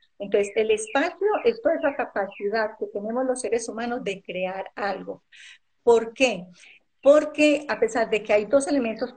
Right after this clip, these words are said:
predominantes, tenemos los cinco elementos. Entonces, todos tenemos algo de vata.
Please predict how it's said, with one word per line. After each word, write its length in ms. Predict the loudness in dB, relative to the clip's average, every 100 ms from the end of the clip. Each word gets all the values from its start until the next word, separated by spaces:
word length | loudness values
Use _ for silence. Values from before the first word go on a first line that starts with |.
| 2
predominantes, 840 | 6 6 6 6 4 4 -2 -2
tenemos 380 | -2 -2 -4 -2
los 160 | -2 -2
cinco 280 | -6 0 2
elementos. 720 | 2 0 -6 -8 -14 -20 -20
Entonces, 260 | _ 0 0
todos 200 | -2 -2
tenemos 360 | -2 -2 -2 -2
algo 240 | 2 2
de 120 | 2
vata. 300 | 0 -4 -12